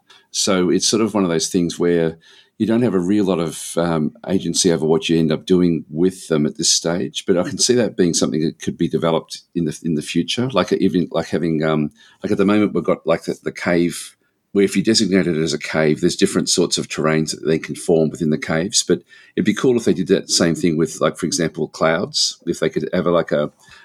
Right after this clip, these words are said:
another sort of cloud terrain where you could end up with all sorts of, like, cloud forests and cloud this, cloud that. Um, that would be pretty cool as well. So, uh, again, thinking about Conquest of Elysium with the way that they did it with their,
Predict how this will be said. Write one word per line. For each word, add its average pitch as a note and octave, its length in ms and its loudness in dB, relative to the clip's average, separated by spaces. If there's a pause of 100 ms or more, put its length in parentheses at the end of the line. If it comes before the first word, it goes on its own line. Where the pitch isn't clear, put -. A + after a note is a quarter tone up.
another F2 260 2
sort E2 200 0
of - 40 -8
cloud F2 340 2
terrain F2+ 420 -2
where G2 100 4
you D2+ 80 -2
could D#2+ 100 0
end E2+ 160 2
up D#2 100 -2
with E2 100 0
all F2+ 100 2
sorts - 220 -4
of, E2+ 60 2
like, - 160 -2
cloud D#2+ 320 -2
forests D#2+ 500 2
and D2 240 -2
cloud D#2+ 340 0
this, E2+ 240 0
cloud - 360 -2
that. E2 240 -2 (420)
Um, E2 340 4
that F#2+ 120 2
would F2 100 -2
be F2 180 -2
pretty D2+ 140 -2
cool E2+ 300 0
as D2+ 140 -2
well. D#2+ 340 -2
So, - 180 0 (280)
uh, F2 200 0
again, F#2 300 2
thinking F2 320 0
about D#2+ 380 0
Conquest E2 380 -2
of - 60 -8
Elysium D#2+ 440 0
with D2+ 120 -2
the D2+ 80 -4
way D#2+ 100 2
that D2+ 100 -8
they D#2 120 -2
did D#2+ 160 -2
it D#2 140 0
with D#2+ 140 -4
their, E2 200 4